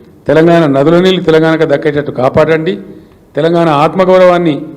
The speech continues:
సమున్నతంగా ఎగరవేసే స్థాయిని కాపాడండి. బీజేపీకి ఓటేస్తే అశాంతి, అలజడి తప్ప ఇంకోటి రాదు, ఏమి జరగదు. ఆ బీజేపీ పిచ్చిల పడి పోతే మనకు ఏమి రాదు. బీఆర్ఎస్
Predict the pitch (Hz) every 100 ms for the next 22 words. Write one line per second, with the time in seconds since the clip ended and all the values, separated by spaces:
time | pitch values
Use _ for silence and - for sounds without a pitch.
0 | - - - 151 180 185 180 170 151 160
1 | 160 156 151 139 - - - - _ _
2 | 135 160 175 147 151 151 147 139 175 277
3 | - - - - _ _ - 127 156 175
4 | 185 190 180 160 165 170 170 180 151 151
5 | 180 175 175 156 160 156 160 156 143 147
6 | 135 131 143 202 - - - - _ _
7 | _ _ _ - 143 180 190 160 156 156
8 | 160 254 - - - - 151 131 156 170
9 | 165 - 151 180 165 160 160 147 - -
10 | - - - - 160 165 160 156 147 139
11 | - - - - _ _ - 139 175 156
12 | 156 165 269 - - - - _ _ 117
13 | 127 165 180 208 202 -